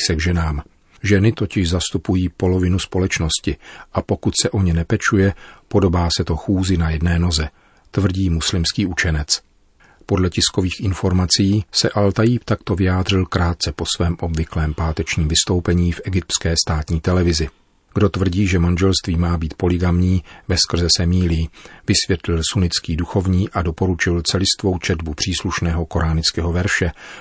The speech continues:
podle něhož počet manželek podléhá zásadní podmínce, a tou je rovnost.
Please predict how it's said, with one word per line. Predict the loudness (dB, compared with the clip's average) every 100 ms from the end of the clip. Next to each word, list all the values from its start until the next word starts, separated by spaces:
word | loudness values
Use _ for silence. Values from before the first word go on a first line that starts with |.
| -2
podle | 2 2
něhož | 2 2 0
počet | -2 -4 -2 -2
manželek | -2 0 2 0
podléhá | -2 0 0 0 0
zásadní | 0 0 0 0 -2
podmínce, | 0 0 2 2 0 -2 -8 -18 -8
a |
tou | -2 0 2
je | 2
rovnost. | 2 0 -2 -4 -10